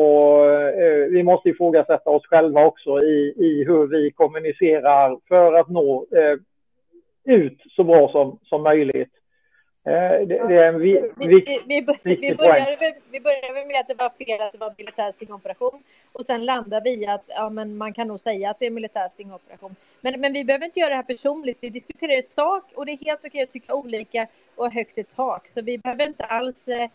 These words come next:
Speaker 2: släta över på något sätt, utan, eh, all diskussion är bra diskussion, tycker jag.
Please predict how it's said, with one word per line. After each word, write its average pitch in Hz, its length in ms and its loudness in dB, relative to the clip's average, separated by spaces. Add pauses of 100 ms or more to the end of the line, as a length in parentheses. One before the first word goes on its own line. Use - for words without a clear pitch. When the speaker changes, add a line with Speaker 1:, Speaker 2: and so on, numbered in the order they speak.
(220)
Speaker 2:
släta 262 500 -8
över 202 320 -6
på 214 120 -18
något 208 220 -14
sätt, 190 200 -16
utan, 196 320 -16 (640)
eh, 196 380 -8
all 285 120 -8
diskussion 269 580 -14
är 226 140 -14
bra 208 140 -8
diskussion, 202 520 -16
tycker - 220 -18
jag. 175 200 -10